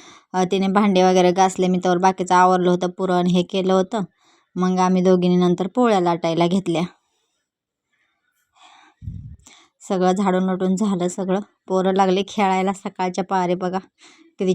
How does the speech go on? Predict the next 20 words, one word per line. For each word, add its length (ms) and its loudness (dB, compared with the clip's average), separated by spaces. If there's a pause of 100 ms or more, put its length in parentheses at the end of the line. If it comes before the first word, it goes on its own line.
छान 160 -2
वाटते. 500 -6 (280)
माझाच 420 4
अवतार 320 2
लय 140 2
वेगळा 300 4
होता. 300 2 (460)
मी 120 -2
आता 220 2
पहाटेपासूनच 880 0
त्याच्यामध्ये 500 0
झुरत 380 4
होते, 240 2
<laughs> 260 -4
त्याच्यामुळं 560 6 (760)
असाच 400 0
अवतार 420 0
होता 260 -2
माझा. 300 -2 (240)
यांनी 280 2